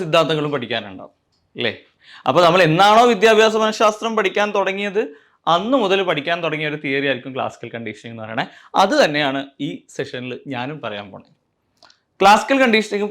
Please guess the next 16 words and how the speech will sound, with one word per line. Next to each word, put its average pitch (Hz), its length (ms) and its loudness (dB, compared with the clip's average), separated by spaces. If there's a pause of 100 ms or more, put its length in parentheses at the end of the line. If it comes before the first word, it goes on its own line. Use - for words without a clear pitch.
(120)
വളരെ 180 320 4
ഇമ്പോർട്ടന്റ് 156 340 -4
ആയിട്ടുള്ള 127 280 -4
തിയറിയാണ്. 107 420 -8 (360)
കാരണം 190 280 4 (420)
ജനിച്ച 233 360 2 (140)
അന്ന് 214 220 0
മുതൽ 202 260 2
തന്നെ 156 200 -2 (480)
ഒരുപാട് 285 920 4 (100)
സ്വഭാവങ്ങൾ 165 640 0 (960)
നമ്മൾ 165 260 0 (200)
നേടിയെടുത്തത് 147 560 -4
ഈ - 80 -8
ക്ലാസിക്കൽ 117 380 -8
കണ്ടീഷനിങ്ങിലൂടെയാണ്. 113 960 -10